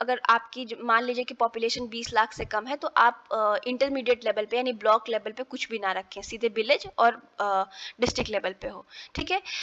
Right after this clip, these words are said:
उसके बाद, अ, इसमें एक role of ग्राम सभा को बहुत ज़्यादा, अ,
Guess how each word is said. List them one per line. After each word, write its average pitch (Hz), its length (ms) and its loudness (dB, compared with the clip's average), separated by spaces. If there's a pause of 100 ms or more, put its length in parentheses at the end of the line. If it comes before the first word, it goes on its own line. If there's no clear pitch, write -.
(160)
उसके 294 220 -2
बाद, 294 380 8
अ, 247 360 8 (220)
इसमें 311 560 -2
एक 277 260 -4
role 277 340 4
of 311 100 4 (120)
ग्राम 240 340 6
सभा 247 340 0
को 262 160 0
बहुत 233 320 0
ज़्यादा, 240 380 4 (520)
अ, 208 180 2